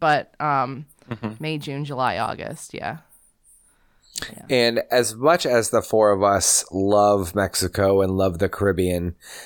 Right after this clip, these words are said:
Speaker 3: when you start getting into the later months of the summer, you're dealing with, one, heat,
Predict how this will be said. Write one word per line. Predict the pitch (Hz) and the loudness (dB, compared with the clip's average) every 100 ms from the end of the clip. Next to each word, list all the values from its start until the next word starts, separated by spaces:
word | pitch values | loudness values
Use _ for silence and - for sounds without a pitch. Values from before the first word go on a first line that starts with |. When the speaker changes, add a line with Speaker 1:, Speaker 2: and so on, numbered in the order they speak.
| - | -14
Speaker 3:
when | - 107 | -4 0
you | 123 131 | 0 0
start | 139 143 135 | 0 2 4
getting | 123 113 | 2 2
into | 110 98 | 0 2
the | 104 95 | 2 4
later | 95 95 98 | 4 4 4
months | 90 90 95 - | 4 0 0 -4
of | - 98 | -2 -2
the | 90 | -2
summer, | - 95 107 135 139 - | 0 0 2 0 0 -6
you're | 107 98 | -2 0
dealing | 92 101 95 87 | 2 2 0 0
with, | 90 101 | -2 0
one, | 120 139 135 135 131 _ _ _ _ _ _ _ _ _ _ | 2 2 2 -2 -12 _ _ _ _ _ _ _ _ _ _
heat, | - 147 117 - - - | 0 2 2 0 -6 -6